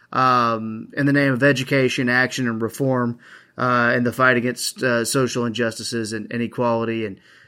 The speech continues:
uh, really the civil rights movement of our time. Uh, we all kinda wanted to do something. So ear D F W dot com, we've vetted these organizations. I can tell you 'cause I was on the ground for that. Um, we've vetted these organizations very well, and they're doing good work in our, in our city. And,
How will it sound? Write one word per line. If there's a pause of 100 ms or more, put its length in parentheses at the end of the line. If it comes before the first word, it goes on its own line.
(140)
uh, (140)
really
the
civil
rights
movement
of
our
time. (360)
Uh,
we
all
kinda
wanted
to
do
something.
So
ear
D
F
W
dot
com,
we've
vetted
these
organizations.
I
can
tell
you
'cause
I
was
on
the
ground
for
that. (400)
Um, (140)
we've
vetted
these
organizations
very
well,
and (320)
they're
doing
good
work
in
our,
in
our
city.
And,